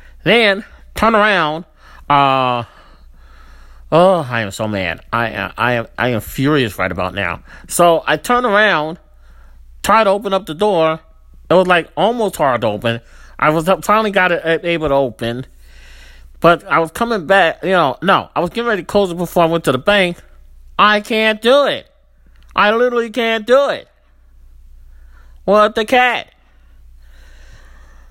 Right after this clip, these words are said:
I don't have, I was like,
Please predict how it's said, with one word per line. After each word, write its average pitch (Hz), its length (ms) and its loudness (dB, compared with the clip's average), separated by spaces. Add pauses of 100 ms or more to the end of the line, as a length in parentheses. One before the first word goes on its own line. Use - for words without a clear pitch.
(1500)
I 180 140 2
don't 214 100 2
have, 214 380 0
I 180 80 0
was 185 120 -4
like, 180 280 2